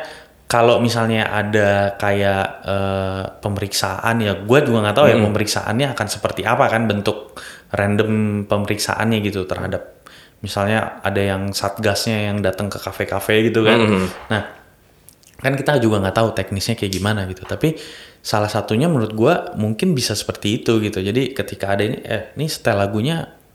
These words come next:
Speaker 1: dari mana?" kan gitu
Speaker 2: Hmm,
Speaker 1: kan.
Speaker 2: oh iya, misalnya dari Spotify
Speaker 1: Iya,
Speaker 2: bisnis.
Speaker 1: terus dari Spotify apa coba? Kan dia
Speaker 2: Hmm.
Speaker 1: bisa tunjukin gitu kan. Nah.
Speaker 2: A-, atau enggak mungkin gini ya, saran buat kafe atau mall ya.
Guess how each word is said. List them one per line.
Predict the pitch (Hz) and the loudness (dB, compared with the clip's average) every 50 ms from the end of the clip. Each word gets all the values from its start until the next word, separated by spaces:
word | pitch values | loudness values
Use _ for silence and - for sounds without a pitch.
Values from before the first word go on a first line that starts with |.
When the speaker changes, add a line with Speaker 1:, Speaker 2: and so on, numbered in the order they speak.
| _ _ | _ _
Speaker 1:
dari | - 110 101 104 | -4 -2 0 2
mana?" | 107 107 120 143 151 139 117 117 | 2 4 4 4 4 4 4 4
kan | 131 147 | 4 6
gitu | 151 147 - 113 | 6 6 6 8
Speaker 2:
Hmm, | 120 120 110 107 | 8 6 6 4
Speaker 1:
kan. | 104 - | 4 4
Speaker 2:
oh | 101 107 | 6 6
iya, | 110 107 101 98 | 6 6 6 4
misalnya | 98 95 92 101 107 101 | 2 2 4 4 4 4
dari | 95 92 92 - - | 4 4 2 2 0
Spotify | - - - - 90 - 95 90 113 107 110 | -4 -4 0 0 0 0 2 2 4 4 6
Speaker 1:
Iya, | 107 104 | 6 6
Speaker 2:
bisnis. | 98 92 - - 95 92 | 4 4 4 6 6 6
Speaker 1:
terus | 104 120 | 6 6
dari | 117 117 | 6 4
Spotify | - - 117 113 - 123 123 147 156 160 156 - | 4 2 2 2 2 0 2 2 2 2 0 -2
apa | - - 135 139 - - 139 131 127 | -2 -2 -2 -2 2 2 2 2 2
coba? | - 110 110 117 104 92 - | 0 0 2 4 4 4 4
Kan | - 143 | 4 4
dia | 143 156 | 4 4
Speaker 2:
Hmm. | 156 147 | 4 4
Speaker 1:
bisa | 120 123 110 | 4 2 2
tunjukin | - 117 113 113 123 127 127 - - 113 104 104 | 2 2 2 2 2 0 0 0 -2 0 0 0
gitu | 101 104 98 98 95 | 0 0 0 0 0
kan. | 98 98 98 98 - - - - - - - _ _ _ _ _ _ _ _ _ _ _ _ _ | -2 -2 -4 -6 -8 -14 -20 -20 -20 -20 -20 _ _ _ _ _ _ _ _ _ _ _ _ _
Nah. | - 107 101 | -6 -2 0
Speaker 2:
A-, | 104 107 - - - - - _ _ _ _ - - _ - | 0 0 0 -2 -12 -20 -20 _ _ _ _ -20 -20 _ -4
atau | - 104 87 92 | -2 0 2 4
enggak | 95 110 135 143 | 4 4 6 6
mungkin | 135 120 127 139 | 4 4 4 4
gini | 135 113 107 107 101 85 | 2 2 2 2 2 0
ya, | 76 76 - - - - - | 0 -2 -6 -12 -16 -16 -10
saran | - - 107 98 98 98 95 95 | -4 0 2 2 4 4 6 6
buat | 92 90 87 87 87 - - - - | 6 6 6 4 2 -2 -8 -16 -8
kafe | - - 87 85 - - 101 | -2 -2 0 0 4 4 4
atau | 101 - - 92 | 4 4 2 0
mall | 85 82 87 98 104 92 | 2 4 4 4 4 4
ya. | 80 78 | 2 -2